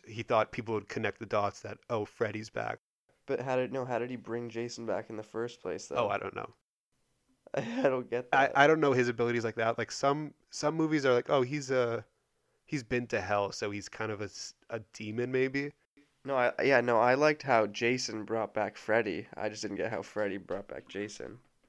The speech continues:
Speaker 1: How did Jason bring back Freddy?
Speaker 2: By doing what you're saying. Jason's one that was doing the killings, and then that's, that's what made everyone think about Freddy.
Speaker 1: Uh, uh, uh,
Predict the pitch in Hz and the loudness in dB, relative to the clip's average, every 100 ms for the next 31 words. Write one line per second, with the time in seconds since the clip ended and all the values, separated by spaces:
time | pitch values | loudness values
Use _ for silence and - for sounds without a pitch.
0 | _ _ _ _ 135 151 135 139 135 139 | _ _ _ _ -6 -4 2 2 4 0
1 | 139 139 135 - 143 117 - _ _ _ | 2 2 0 2 2 2 -8 _ _ _
2 | _ _ _ _ - 120 120 123 120 110 | _ _ _ _ -2 0 2 0 0 0
3 | 117 131 147 117 104 120 - 123 110 110 | 0 2 2 2 0 0 -2 -4 -2 0
4 | 101 104 113 104 104 123 110 101 107 - | -2 -2 -4 -6 -2 -2 0 -2 -4 -6
5 | 113 107 107 101 - - 101 104 - 110 | -4 -2 -2 -4 -4 -6 -2 -2 -2 -2
6 | 117 107 107 110 - 110 113 110 - 110 | 0 0 0 -2 -4 -4 -2 -4 -2 0
7 | 110 98 - _ _ _ 127 135 127 101 | 0 -2 -6 _ _ _ 2 4 6 4
8 | - 110 104 101 98 98 95 | 6 6 6 2 2 2 -2